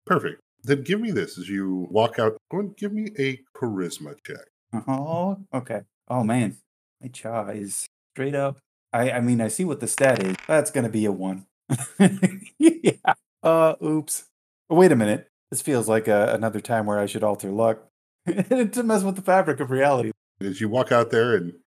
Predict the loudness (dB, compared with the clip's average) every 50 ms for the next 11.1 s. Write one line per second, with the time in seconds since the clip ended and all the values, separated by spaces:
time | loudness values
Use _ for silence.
0 | _ -4 -4 -2 -2 2 2 2 2 2 -2 -4 -4 -2 -2 -2 -2 -2 -2 -2
1 | -2 0 -2 -2 -4 -4 -6 -6 -6 -4 -2 -2 -2 -2 0 0 0 0 -2 -2
2 | -4 -4 -2 -2 -2 -2 -2 -2 -4 -4 -6 -6 -6 -4 -4 -4 -4 -6 -6 -2
3 | 0 0 0 0 -2 -4 -4 -4 -6 -6 -6 -6 -6 -6 -6 -6 -8 -10 -10 -8
4 | -8 -8 -6 -6 -8 -8 -6 -6 -6 -6 -6 -4 -4 -2 -2 -2 -4 -8 _ _
5 | _ _ _ _ _ _ -8 -8 -4 -2 -2 -2 -2 -2 -4 -4 -2 -4 -4 -4
6 | -6 -8 -10 -12 -16 -18 -20 _ _ _ _ _ _ _ -6 -4 -2 0 0 -2
7 | -2 -6 -10 -16 -16 -16 -16 -16 -16 -18 -16 -14 -10 -8 -6 -8 -8 -10 -18 _
8 | _ _ _ _ -10 -10 -8 -6 -6 -6 -6 -2 -2 -2 -2 0 -2 -4 -4 -4
9 | -4 -6 -8 -8 -10 -10 -10 -12 -12 -16 -20 -20 -20 _ _ _ _ 0 4 6
10 | 6 8 8 8 6 6 4 2 -2 -4 -4 -2 -2 -2 -2 -2 -2 -2 -4 -6
11 | -8